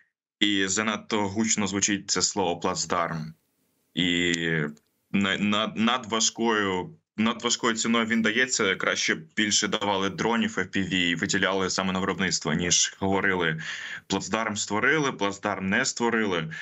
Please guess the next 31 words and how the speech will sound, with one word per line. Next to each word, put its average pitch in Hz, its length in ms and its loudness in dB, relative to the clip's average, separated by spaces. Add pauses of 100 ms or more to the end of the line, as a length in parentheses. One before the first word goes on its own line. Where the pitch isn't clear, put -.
(420)
Бо, 95 800 0 (280)
е... 101 340 2 (400)
Місто 120 480 2
знищується, 151 720 2
місто, 127 320 0
ну, 98 80 0
Кринків 117 400 0
село, 117 360 2
точніше, - 380 -2
вже 98 80 -2
давно 107 320 2
знищено. 120 680 2 (500)
А, 87 760 0
наскільки 113 480 0
в-, - 140 -6 (380)
вдалося 120 540 0
плацдарм 110 480 0
зараз, 123 640 -2 (480)
важко 120 240 0
коментувати. 104 520 0
Русня 117 260 2
в 185 120 -6
паніці, 156 400 2
звісно, 131 300 2
в - 80 -4
паніці. 135 440 0
Їм 101 340 2
не 110 80 2
подобається, 110 460 -2
що 101 360 2
наші 107 300 0